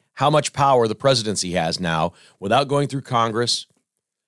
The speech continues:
without passing laws, without doing whatever, that, that the president can just open the border and have an all-out assault on our country, that we can just spend hundreds of billions of dollars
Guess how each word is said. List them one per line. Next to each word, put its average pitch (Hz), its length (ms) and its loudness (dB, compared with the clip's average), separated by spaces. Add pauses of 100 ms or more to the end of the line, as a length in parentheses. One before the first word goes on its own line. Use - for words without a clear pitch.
(640)
without 107 360 0
passing 131 440 2
laws, 117 600 4
without 117 240 2
doing 147 220 2
whatever, 117 380 2
that, 107 260 -4
that - 160 -6
the - 40 -18
president 127 360 0
can 113 100 -2
just 98 200 -4 (160)
open 185 340 4
the 208 60 4
border 131 460 4 (720)
and 113 100 2
have 123 100 4
an 120 140 -2
all-out 160 360 4
assault 127 360 2
on 113 80 2
our 101 120 0
country, - 460 -6 (540)
that 135 140 0
we 151 140 2
can 151 160 -2
just 127 180 0
spend 117 400 0 (1080)
hundreds 202 480 2
of 117 100 -2
billions 143 340 4
of 113 80 0
dollars 104 640 2